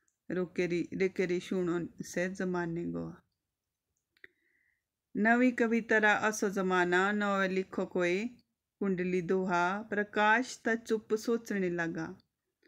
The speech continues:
किसा जमाना बदले गवा। वर्तमान परिप्रेक्ष्य में जो बदलाव हुए हैं, उन सभी को बयां करती ये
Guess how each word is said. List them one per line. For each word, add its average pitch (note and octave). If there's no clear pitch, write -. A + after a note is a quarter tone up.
किसा G#3
जमाना E3+
बदले E3
गवा। D#3+
वर्तमान F3
परिप्रेक्ष्य E3+
में D#3+
जो E3
बदलाव E3
हुए E3+
हैं, E3+
उन F3
सभी G3+
को F3+
बयां F3+
करती E3+
ये E3